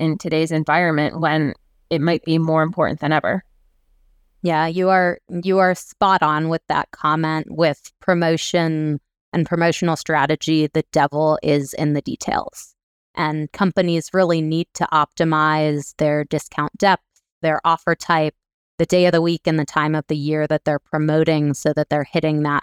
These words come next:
Speaker 2: sweet spot around consumer attitudes. So designing the right promotion, choosing what products and services to include, and varying that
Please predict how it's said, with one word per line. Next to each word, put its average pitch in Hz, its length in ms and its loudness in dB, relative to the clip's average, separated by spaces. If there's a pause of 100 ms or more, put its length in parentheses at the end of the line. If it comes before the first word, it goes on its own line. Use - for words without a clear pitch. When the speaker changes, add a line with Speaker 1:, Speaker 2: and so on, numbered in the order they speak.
Speaker 2:
sweet - 460 -10
spot 139 420 0 (220)
around 147 560 0
consumer 151 500 -2
attitudes. 147 1040 -2 (340)
So 180 140 -2
designing 170 720 0
the 151 140 0
right 156 440 -2 (340)
promotion, 196 920 0
choosing 160 680 0
what 143 340 0
products 151 440 -2
and 151 140 -2
services 147 600 -2
to 160 200 0
include, 160 640 -2 (400)
and 160 180 2
varying 160 520 2
that 151 300 2